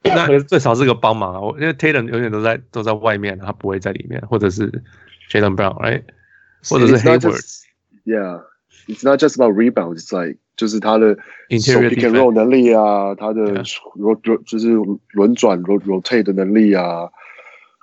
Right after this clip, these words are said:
Speaker 1: That's
Speaker 3: 然后，
Speaker 1: Jaylen Brown right there.
Speaker 3: yeah。
Speaker 1: That's
Speaker 3: But no,
Speaker 1: Jaylen
Speaker 3: but Jaylen, but Jaylen Brown is not big. Actually, the，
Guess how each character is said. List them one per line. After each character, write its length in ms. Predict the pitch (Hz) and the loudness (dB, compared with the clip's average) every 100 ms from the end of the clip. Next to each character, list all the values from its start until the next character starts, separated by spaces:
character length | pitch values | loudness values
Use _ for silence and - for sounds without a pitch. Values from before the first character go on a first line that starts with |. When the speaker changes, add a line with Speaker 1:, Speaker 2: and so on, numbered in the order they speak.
| _ | _
Speaker 1:
That's 60 | 92 | 0
Speaker 3:
然 140 | 143 | 2
后， 180 | - 98 | 2 2
Speaker 1:
Jaylen 240 | 95 147 | 2 0
Brown 200 | 87 131 123 | 0 -2 -2
right 140 | 123 | -4
there. 180 | 123 110 | -2 -2
Speaker 3:
yeah。 300 | 92 80 76 _ _ _ _ _ _ - | -4 -8 -14 _ _ _ _ _ _ -12
Speaker 1:
That's 140 | 127 | -8
Speaker 3:
But 180 | - 127 | -2 2
no, 140 | 127 123 | 4 4
Speaker 1:
Jaylen 20 | |
Speaker 3:
but 140 | 123 | 4
Jaylen, 280 | 151 160 156 - - - - - _ _ _ | 4 4 0 -8 -20 -20 -20 -20 _ _ _
but 100 | 110 | -2
Jaylen 220 | 156 165 | 2 4
Brown 140 | 165 156 | 6 4
is 100 | 117 | 4
not 260 | 127 101 | 2 2
big. 340 | 90 127 90 76 _ _ _ _ _ - | 2 2 2 -6 _ _ _ _ _ -6
Actually, 340 | 135 - 165 | -4 2 2
the， 80 | 135 | 2